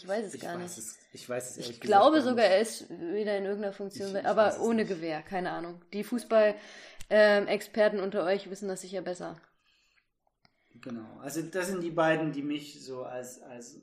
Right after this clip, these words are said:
Speaker 2: wissenschaftliche Trainer und in ihrer Einstellung zum Thema Coaching sehr inspirieren und sehr, ähm,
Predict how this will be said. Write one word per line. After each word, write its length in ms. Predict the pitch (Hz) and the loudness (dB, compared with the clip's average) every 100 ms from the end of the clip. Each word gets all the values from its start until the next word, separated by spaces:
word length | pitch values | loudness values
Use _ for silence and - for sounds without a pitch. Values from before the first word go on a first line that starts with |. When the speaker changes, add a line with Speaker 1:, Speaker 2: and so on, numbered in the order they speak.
| - | -10
Speaker 2:
wissenschaftliche 920 | 135 190 220 220 185 185 175 160 139 | -8 -4 -4 0 -2 -2 -4 -4 -6
Trainer 640 | - 151 185 196 180 165 147 | -6 -2 0 0 0 -2 -2
und 300 | 135 139 139 - | -4 -6 -8 -12
in 200 | 147 143 | -10 -10
ihrer 280 | 147 131 131 | -10 -10 -10
Einstellung 600 | 156 196 175 160 147 151 | -10 -10 -6 -4 -4 -6
zum 320 | - 139 135 | -8 -8 -8
Thema 300 | - 131 127 | -6 -4 -4
Coaching 560 | - 156 220 233 220 202 | -6 -6 -4 -4 -4 -4
sehr 300 | 180 180 160 | -6 -6 -6
inspirieren 640 | 156 - 147 139 170 180 | -8 -8 -6 -4 -6 -6
und 180 | 151 143 | -8 -8
sehr, 800 | 147 139 139 139 - 139 123 123 | -8 -8 -8 -10 -12 -16 -16 -16
ähm, 140 | 123 | -18